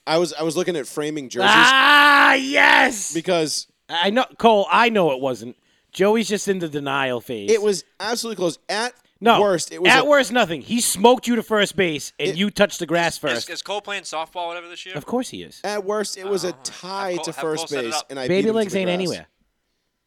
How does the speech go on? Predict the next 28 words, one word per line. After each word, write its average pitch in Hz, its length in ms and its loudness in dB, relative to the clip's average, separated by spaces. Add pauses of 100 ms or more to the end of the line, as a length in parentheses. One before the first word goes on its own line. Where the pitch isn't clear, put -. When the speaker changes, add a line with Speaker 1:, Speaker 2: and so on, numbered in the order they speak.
(240)
Speaker 2:
Baby 165 160 -6
legs 185 220 -6
don't 147 180 -6
play 156 160 -6
no 135 60 -8
more. 107 60 -10
Speaker 1:
Baby 185 200 -6
legs 214 180 -6
don't 208 140 -6
exist 160 300 -8
Speaker 3:
What 196 40 -8
Speaker 1:
no 220 60 -6
Speaker 3:
happened? 196 160 -12
Speaker 1:
more. 113 80 -12
Speaker 3:
I 110 40 -20
thought 156 120 -16
he 170 60 -14
had 160 100 -12
surgery. 139 340 -20 (1120)
Speaker 1:
<laughs> 135 180 -8 (3500)
Speaker 3:
I'm 117 80 -20
not 135 160 -10
laughing. 110 320 -16
I'm 95 120 -20
serious. 123 220 -20
Speaker 2:
I'm 135 80 -20
just 139 180 -16
saying. 151 300 -10